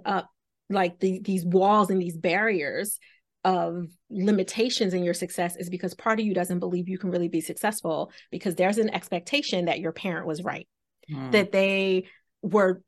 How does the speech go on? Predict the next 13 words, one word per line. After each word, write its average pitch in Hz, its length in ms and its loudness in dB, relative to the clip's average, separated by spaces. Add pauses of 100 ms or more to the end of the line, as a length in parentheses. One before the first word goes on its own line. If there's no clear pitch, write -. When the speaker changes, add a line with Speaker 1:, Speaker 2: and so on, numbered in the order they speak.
(120)
Speaker 1:
they 196 200 2
were 190 320 -2
dead 240 280 8
on 220 240 6
when 185 80 0
they 185 120 -2
told 196 240 -2
you 196 100 -4
that 175 180 0
l-, 180 180 -4 (100)
being 339 240 -4
a 349 80 0
lawyer 220 460 0